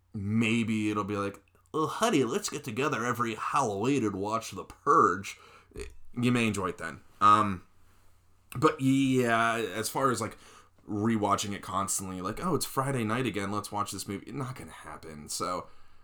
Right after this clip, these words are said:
if I had to give it a grade, I'm giving it just a regular B. You know, it's above average because it came up with a relatively new concept. The filming is cool, the action's kinda cool, the acting is fair. Um, but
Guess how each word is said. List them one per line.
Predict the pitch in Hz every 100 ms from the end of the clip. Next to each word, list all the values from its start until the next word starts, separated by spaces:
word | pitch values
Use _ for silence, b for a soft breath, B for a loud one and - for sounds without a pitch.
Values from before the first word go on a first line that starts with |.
| b b - - - -
if | 135
I | 143
had | 180
to | 156
give | 156
it | 139
a |
grade, | 104 113 113 113 107
I'm | 104 104
giving | 107 104
it |
just | 98 -
a |
regular | 85 90 90 87
B. | 80 82 78 - - -
You | - 90
know, |
it's | 101 135
above | 104 - 139 127
average | 120 110 110 101
because | 101 107 104
it |
came | - 107 107
up | 104
with | 101
a | 107
relatively | 107 110 117 107 110 98 101
new | 98
concept. | 90 95 95 98 92 - B B B B -
The | 127
filming | 127 139 120 120
is | -
cool, | 127 117 113 113 113 113
the | 107 107
action's | 104 101 113 101 -
kinda | 104 98
cool, | - 101 101 101
the | 98 92
acting | 95 107 95
is | 85 -
fair. | - - 101 92 92 92 90 b b b b
Um, | 85 85 82 82 82 - 113 -
but | 92